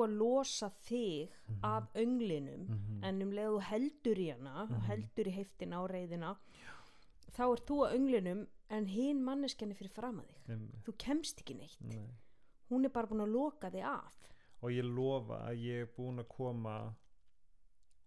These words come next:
Speaker 2: þú veist, ég veit, ég, ég get ekki áttað mig á því hvar ég er í þessu ferli, hvort ég sé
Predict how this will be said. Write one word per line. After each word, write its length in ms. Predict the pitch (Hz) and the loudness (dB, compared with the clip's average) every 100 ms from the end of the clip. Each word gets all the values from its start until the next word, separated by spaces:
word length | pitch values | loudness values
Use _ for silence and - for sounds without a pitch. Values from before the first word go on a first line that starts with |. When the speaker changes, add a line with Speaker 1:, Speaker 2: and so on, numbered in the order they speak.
| - - - - | -20 -20 -20 -6
Speaker 2:
þú 0 | |
veist, 120 | - | 0
ég 100 | 135 | 4
veit, 280 | 143 175 156 | 6 4 2
ég, 200 | 151 147 | -4 -4
ég 120 | 143 | -10
get 180 | 165 180 | 0 0
ekki 140 | 185 170 | 2 0
áttað 260 | 165 170 | 0 2
mig 100 | 160 | 2
á 40 | 156 | 2
því 180 | 151 | 0
hvar 220 | - 156 156 | 0 2 2
ég 320 | 143 147 147 | 2 4 4
er 80 | 135 | 4
í 80 | |
þessu 140 | 113 117 | 0 0
ferli, 320 | 123 120 110 | -2 -4 -6
hvort 220 | - 123 120 | -8 -8 -6
ég 40 | |
sé 200 | - | -2